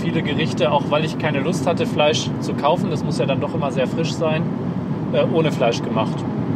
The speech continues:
Also zum Beispiel Thai-Curry kann man ja wunderbar ohne Fleisch machen.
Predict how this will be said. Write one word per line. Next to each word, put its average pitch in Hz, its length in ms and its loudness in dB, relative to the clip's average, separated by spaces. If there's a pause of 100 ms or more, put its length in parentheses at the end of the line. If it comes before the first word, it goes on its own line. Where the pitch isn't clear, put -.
(400)
Also 117 280 0 (380)
zum - 140 0
Beispiel 127 320 2
Thai-Curry 131 540 0
kann 120 160 -2
man 120 80 0
ja 113 120 0
wunderbar 123 400 2
ohne 135 160 0
Fleisch 110 300 -2
machen. - 240 -4